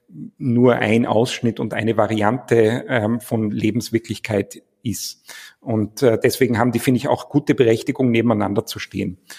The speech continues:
Und in der Kulturvermittlung geht's vor allem darum, dass wir mit Künstlerinnen und Künstlern zusammenarbeiten. Und das sind kleinere Workshops, die im Grunde in der Schule stattfinden, von wirklich zwei Stunden, drei Stunden bis hin zu zwei, drei Tage.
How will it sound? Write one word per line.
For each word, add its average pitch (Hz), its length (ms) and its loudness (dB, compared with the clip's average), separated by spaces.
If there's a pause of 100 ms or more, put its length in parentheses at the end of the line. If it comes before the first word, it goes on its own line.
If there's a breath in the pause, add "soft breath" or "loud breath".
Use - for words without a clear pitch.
(140 loud breath)
Und 110 180 -4
in 120 100 0
der 113 100 4
Kulturvermittlung 131 760 2
geht's 117 220 -2
vor - 160 -2
allem 117 240 2
darum, 110 420 0
dass 110 240 -10
wir 107 320 2 (300 loud breath)
mit 120 160 -4
Künstlerinnen 110 520 0
und 104 140 -2
Künstlern 107 460 -6
zusammenarbeiten. 110 1120 0 (400 loud breath)
Und 107 580 -4
das - 120 -8
sind 104 200 -4
kleinere 104 480 0
Workshops, - 480 -4
die - 80 -6
im 107 80 2
Grunde 117 380 2
in 101 80 2
der 104 80 -2
Schule 117 340 2
stattfinden, 117 640 -4
von 101 300 -4
wirklich 117 400 -2 (320 soft breath)
zwei 104 260 0
Stunden, 135 500 0
drei 107 220 2
Stunden 117 500 0
bis 117 180 -2
hin 110 240 0
zu 110 160 -2
zwei, 95 260 0
drei 98 200 -2
Tage. 95 520 0